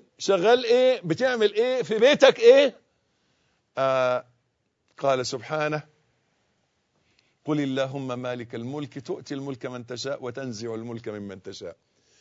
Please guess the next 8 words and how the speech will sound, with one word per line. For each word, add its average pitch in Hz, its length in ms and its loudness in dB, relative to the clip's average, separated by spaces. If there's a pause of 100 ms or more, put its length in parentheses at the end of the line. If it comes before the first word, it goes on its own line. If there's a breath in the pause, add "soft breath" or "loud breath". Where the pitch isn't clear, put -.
(240)
وتعز 117 920 -8
من 110 280 -8
تشاء 120 440 -12 (1120)
وتذل 123 920 -4
من 107 400 -8
تشاء 113 460 -14 (880)
بيدك 117 500 -6
الخير 101 480 -10